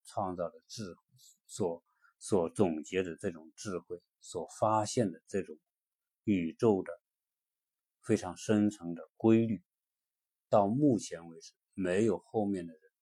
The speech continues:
真正能够超越他们。也就是说，中国文化最核心、最高潮的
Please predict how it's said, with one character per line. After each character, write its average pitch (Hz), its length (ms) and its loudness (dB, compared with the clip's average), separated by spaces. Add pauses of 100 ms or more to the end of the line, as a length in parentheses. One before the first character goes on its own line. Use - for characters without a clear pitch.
(160)
真 92 220 -6
正 87 160 -8
能 82 120 -16
够 - 140 -20
超 90 280 -6
越 80 100 -10
他 - 140 -20
们。 - 60 -20 (1900)
也 110 140 6
就 143 140 2
是 131 60 -2
说， 131 300 0 (260)
中 143 200 6
国 98 280 2
文 87 160 -4
化 95 160 -2
最 98 200 -6
核 90 340 -8
心、 95 320 -8
最 87 320 -12
高 104 300 0
潮 - 160 -6 (140)
的 - 100 -20